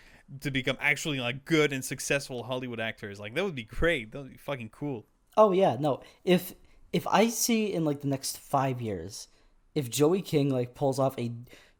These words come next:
Speaker 2: like, a show-stopping performance that, like, leaves everybody in the dust,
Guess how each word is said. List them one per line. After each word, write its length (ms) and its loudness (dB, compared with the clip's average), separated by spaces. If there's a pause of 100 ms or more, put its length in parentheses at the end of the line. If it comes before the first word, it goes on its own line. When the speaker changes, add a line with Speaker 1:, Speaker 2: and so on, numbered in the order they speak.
Speaker 2:
like, 220 0
a 80 -6
show-stopping 1080 6
performance 560 -6
that, 80 0
like, 160 -4
leaves 320 -4 (200)
everybody 680 0
in 100 -2
the 60 -4
dust, 560 -6